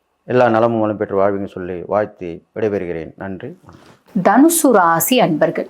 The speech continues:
Speaker 2: தனுசு ராசி அன்பர்கள், உங்களுக்கு இந்த ரெண்டாயிரத்தி இருபத்தஞ்சு வந்து பாத்தீங்கன்னா முழுசுமே எப்படி இருக்கும் அப்படின்னு இந்த சேனல்லே ஒரு முழு பதிவாவே கொடுத்திருக்கோம்,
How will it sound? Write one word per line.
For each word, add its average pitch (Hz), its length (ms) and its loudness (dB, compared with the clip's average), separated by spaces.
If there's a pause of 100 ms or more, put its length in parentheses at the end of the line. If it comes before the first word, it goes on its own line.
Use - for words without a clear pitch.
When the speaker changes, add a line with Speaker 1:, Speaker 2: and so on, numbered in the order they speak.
(120)
Speaker 2:
தனுசு 262 360 4
ராசி 190 340 2
அன்பர்கள், 165 440 0
உங்களுக்கு 254 320 0
இந்த 170 140 0
ரெண்டாயிரத்தி 220 520 -2
இருபத்தஞ்சு 180 480 -2
வந்து 165 140 -4
பாத்தீங்கன்னா 190 480 -4
முழுசுமே 196 500 -2 (100)
எப்படி 180 280 -8
இருக்கும் 180 320 -4
அப்படின்னு 180 380 -4 (480)
இந்த 214 140 0 (120)
சேனல்லே 185 360 -2
ஒரு 190 140 -2
முழு 180 280 -4 (100)
பதிவாவே 160 500 -2
கொடுத்திருக்கோம், 190 420 -8